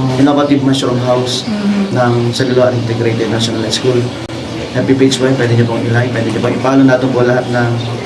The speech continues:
Speaker 1: activities.
Speaker 2: Mm-hmm.
Speaker 1: Natin din po yung aming mga contact number, cellphone number, para po mas mabilis na kayo ma-access.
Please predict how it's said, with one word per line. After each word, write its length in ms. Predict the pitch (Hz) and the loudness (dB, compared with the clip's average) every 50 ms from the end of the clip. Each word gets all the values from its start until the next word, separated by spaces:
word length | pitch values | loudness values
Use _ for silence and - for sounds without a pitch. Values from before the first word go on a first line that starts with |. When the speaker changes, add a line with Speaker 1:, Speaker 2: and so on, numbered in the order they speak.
| - - | -8 -6
Speaker 1:
activities. 600 | - - 113 - 139 143 143 - 127 - - - | -6 -6 -2 0 2 2 2 0 0 -2 -2 -4
Speaker 2:
Mm-hmm. 560 | - - - - - - 208 196 196 185 190 190 185 - - | -6 -8 -10 -10 -8 -4 -4 -2 -2 -2 -2 -2 -2 -2 -2
Speaker 1:
Natin 200 | 135 135 135 139 143 | -2 2 4 4 4
din 120 | 139 135 | 4 4
po 80 | 135 135 | 4 4
yung 200 | 135 131 127 123 | 4 4 4 2
aming 200 | 127 123 123 123 123 123 | 0 0 0 -2 -4 -4
mga 320 | 123 120 120 120 117 110 | -2 -2 0 0 0 0
contact 280 | 110 113 110 - 117 113 | 0 -2 -2 -2 -2 -2
number, 200 | 113 113 113 113 | 0 0 0 0
cellphone 400 | 110 - 123 110 107 - - 107 | 0 0 0 -2 -2 -2 -2 -2
number, 240 | 104 104 101 95 92 92 92 - - - | -2 -2 -2 -2 -4 -4 -4 -6 -6 -6
para 160 | 104 110 113 | -4 -4 -4
po 120 | 110 110 101 | -4 -4 -4
mas 160 | 104 104 - | -2 -2 -2
mabilis 400 | - 120 113 107 101 - 101 101 | -2 -2 -2 0 0 -2 -2 -2
na 160 | - 113 104 | -2 -2 -2
kayo 80 | 107 113 110 | -2 -2 -4
ma-access. 520 | 104 104 104 - - - - - - - | -4 -4 -4 -6 -6 -4 -4 -6 -6 -6